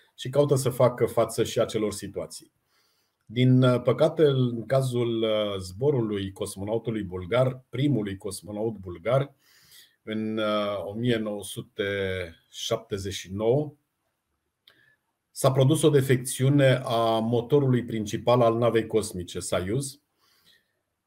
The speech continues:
Fie că a cedat o turbină, fie că a fost, uh, lovit din exterior de un micrometeorit sau un deșeu cosmic, nu se știe. Cert este că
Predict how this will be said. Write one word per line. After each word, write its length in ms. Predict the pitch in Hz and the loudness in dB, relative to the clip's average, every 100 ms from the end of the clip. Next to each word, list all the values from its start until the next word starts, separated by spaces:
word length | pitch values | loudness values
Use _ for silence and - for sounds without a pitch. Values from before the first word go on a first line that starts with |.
| _ | _
Fie 240 | - 151 139 | 2 4 6
că 100 | 135 | 6
a 60 | |
cedat 360 | 120 123 131 131 | 6 4 4 4
o 60 | 123 | 2
turbină, 520 | 120 110 117 165 151 | 2 0 0 2 2
fie 320 | 131 120 120 | 0 0 2
că 100 | 123 | 2
a 60 | 113 | 0
fost, 440 | - 120 - - | 0 -2 -4 -2
uh, 180 | 117 117 | 0 2
lovit 440 | 113 120 117 131 | 2 0 0 -4
din 200 | 123 120 | -4 -2
exterior 800 | 120 120 - 117 107 135 151 131 | -2 -2 -4 -2 2 4 4 2
de 200 | 113 110 | 2 2
un 400 | 110 113 113 113 | 0 -2 -2 -2
micrometeorit 920 | 117 120 117 120 120 113 113 139 135 | -4 -2 0 0 4 4 6 4 0
sau 300 | - - 110 | -2 0 0
un 100 | 113 | 0
deșeu 320 | 110 113 120 | 0 0 0
cosmic, 440 | 117 135 139 135 123 | 0 -2 -2 -2 0
nu 180 | 143 139 | 2 2
se 180 | 135 | 0
știe. 380 | 98 - 98 123 | -4 -6 -2 -2
Cert 300 | 139 127 131 | 2 0 2
este 320 | 127 - 113 | 0 2 0
că 240 | 110 - | 0 0